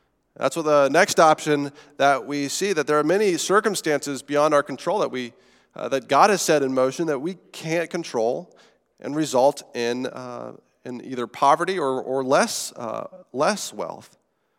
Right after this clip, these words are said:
God doesn't promise wealth, uh, to the, even to the most righteous of us.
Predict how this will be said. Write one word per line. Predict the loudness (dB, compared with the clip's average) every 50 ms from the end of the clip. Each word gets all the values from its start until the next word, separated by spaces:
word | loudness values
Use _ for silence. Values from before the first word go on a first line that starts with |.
| _ _ _ _ _ _ _ _
God | 4 4 6
doesn't | 6 6 6 6 4 2
promise | 0 0 4 4 6 6 4 4 2 0 -2 -6 -8 -10
wealth, | -8 -2 0 2 2 2 0 -4 -10 -18 -20 _ _ _ _ _ _ _ _ _ _ _ _ _ _ _ -14
uh, | -10 -8 -8 -10 -10 _ -20
to | -14 -8
the, | -4 -4 -2 -2 -4 -6 -8 -12 -18 -20 _ _ _
even | -12 -12 -12 -10
to | -8 -6
the | -4 -2
most | 0 -2 -2 0 2
righteous | 2 4 4 4 2 2 0 0 -2
of | -2 -2 -4 -4
us. | -8 -8 -8 -8 -8 -8